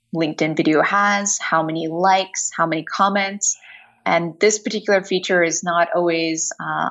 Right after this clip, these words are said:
on point, but sometimes you can see how many shares. Um, and you cannot see, unfortunately, if somebody, for example, quotes your video in a separate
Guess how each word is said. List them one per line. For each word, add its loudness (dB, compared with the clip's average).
on -2
point, -2
but 0
sometimes -2
you -6
can -6
see -4
how -2
many -6
shares. -4
Um, 2
and 0
you 0
cannot 2
see, -2
unfortunately, -2
if -4
somebody, 0
for 2
example, 0
quotes 0
your -2
video -2
in 0
a 2
separate 2